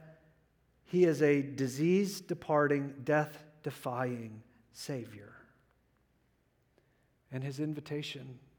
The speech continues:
today is, "Won't you come to me? For I am ready to say to you, go in peace.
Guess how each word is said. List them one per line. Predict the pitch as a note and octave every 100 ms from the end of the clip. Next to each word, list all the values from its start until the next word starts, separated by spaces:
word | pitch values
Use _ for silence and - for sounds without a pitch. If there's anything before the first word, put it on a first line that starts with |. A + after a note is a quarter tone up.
| _
today | A#2+ B2+ D3 C3+ -
is, | B2 -
"Won't | C#3+ D3 -
you | D#3
come | C#3+ - C#3 A2+ B2+ - _ _ _ _ _ _ _ _ _
to | - G#2+
me? | G#2 G2+ _ _ _ _ _ _ _ _ _ _ _ _ _ _ _ _ _ _ _ _ _ _ -
For | C3+
I | C#3
am | D3+ C#3
ready | C#3+ D#3 E3+
to | - C#3+
say | - C#3+
to | D3 C3
you, | B2 - _ _ _ _ _ _ _ _ _ _ _ _ _
go | - C3+ B2+ B2+
in | A#2+ A2 G#2+ -
peace. | - - _ -